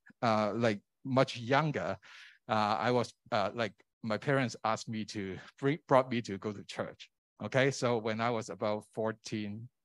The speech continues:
thirteen, fourteen, it's, it's on the edge of, like, I've got that freedom of saying definite no, I'm not going to church. But during that time,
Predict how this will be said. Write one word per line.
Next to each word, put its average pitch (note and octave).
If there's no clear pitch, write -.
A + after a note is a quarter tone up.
thirteen, G#2+
fourteen, E3
it's, F#3+
it's F3+
on D#3+
the D#3+
edge F#3+
of, C3
like, C3+
I've B2+
got C#3
that C3+
freedom C3+
of F#2+
saying A#2+
definite A#2
no, A2+
I'm G2
not G#2
going F#2+
to F#2+
church. -
But E3
during B3
that G#3
time, D3+